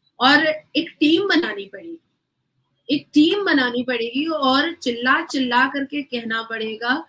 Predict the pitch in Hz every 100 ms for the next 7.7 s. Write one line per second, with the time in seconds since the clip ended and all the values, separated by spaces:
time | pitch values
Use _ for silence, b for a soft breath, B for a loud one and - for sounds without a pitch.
0 | b b _ _ - 269 294 320 320 226
1 | 247 294 - _ 247 240 254 285 285 226
2 | 214 214 - 277 233 208 202 247 262 233
3 | 214 240 277 302 277 254 247 214 - _
4 | _ _ _ _ - 233 269 277 240 254
5 | 277 - 247 233 254 269 240 262 330 285
6 | 269 - 247 - 269 269 262 220 233 277
7 | 294 277 269 262 262 262 262